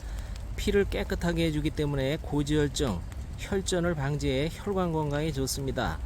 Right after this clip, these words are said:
또 항염증 작용이 뛰어나서 화농성 염증, 궤양, 눈의 염증, 피부염, 화상 등의 효과가 있고요. 폐렴에 의한 기침, 또 피를 토하는 각혈 등 몸속 출혈,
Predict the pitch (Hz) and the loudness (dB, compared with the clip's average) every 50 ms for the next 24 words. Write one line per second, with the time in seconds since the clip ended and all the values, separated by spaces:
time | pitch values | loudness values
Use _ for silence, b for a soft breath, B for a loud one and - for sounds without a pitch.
0 | B B B B B B B - 143 139 139 - - 143 151 165 165 165 165 160 | B B B B B B B -2 0 0 0 0 0 0 2 2 2 2 2 0
1 | 151 170 170 160 156 156 151 147 160 165 165 156 - 196 185 160 151 143 139 - | 0 0 0 0 0 -2 0 0 0 0 0 0 0 0 0 0 0 0 0 -2
2 | 170 151 - - 117 135 143 147 143 143 - 165 156 147 131 123 135 139 - - | -2 -2 -2 -2 -2 0 0 0 0 -2 -2 -2 0 0 0 0 0 -2 -2 -2
3 | 151 131 95 87 - - - - - - - 139 139 143 139 131 120 127 160 190 | 0 0 0 -2 -4 -8 -10 -10 -8 -2 0 2 2 4 4 2 2 2 0 0
4 | 190 - B B B B B B B B - 131 139 160 175 175 151 135 143 143 | -2 -4 B B B B B B B B -2 0 2 4 4 4 4 2 2 0
5 | - - 156 147 113 87 87 - - - 185 180 170 151 131 131 160 190 180 - | 0 0 2 2 2 0 -2 -2 -4 -4 -2 0 2 2 2 2 2 0 -2 -4
6 | - - - - - - 139 143 143 143 151 147 143 131 143 139 131 135 151 160 | -8 -8 -8 -6 -4 0 0 0 2 2 0 0 0 0 0 0 0 0 0 0
7 | - 143 139 - - 147 147 147 143 135 127 - 160 165 151 101 76 - B B | 0 -2 0 0 0 0 2 2 0 0 0 0 2 2 2 2 0 -2 B B
8 | B B B B B B B B - - 226 202 202 185 175 170 160 151 147 143 | B B B B B B B B -2 2 2 4 6 6 4 4 2 2 2 2
9 | 135 131 143 175 165 - - 143 - - - 165 131 95 78 - - - - - | 2 2 2 2 0 0 -2 -2 0 2 2 2 2 2 0 -2 -4 -6 -4 -4
10 | - - 131 127 123 120 - - 180 185 180 - - - 175 160 160 170 170 - | -2 0 0 0 0 -2 -2 -2 0 0 0 0 0 0 0 0 2 0 -2 -4
11 | - - - - - - 160 147 135 131 139 131 135 175 190 160 135 131 139 156 | -6 -6 -6 -6 -2 0 0 0 0 0 0 0 0 0 0 0 0 0 0 0
12 | 147 - 175 160 - - - - 220 185 123 92 | 0 -2 -2 -2 -2 -2 0 2 2 2 2 2